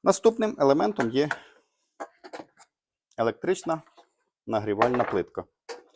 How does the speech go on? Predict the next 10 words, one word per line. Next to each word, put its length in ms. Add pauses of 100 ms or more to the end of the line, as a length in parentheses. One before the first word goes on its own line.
(320)
для 340 (500)
дослідження, 720 (580)
е, 480
явищ, 520
пов'язаних 640
із 300 (240)
тепловими 460
ефектами. 480 (1300)
Є 380 (2250)
калом-, 340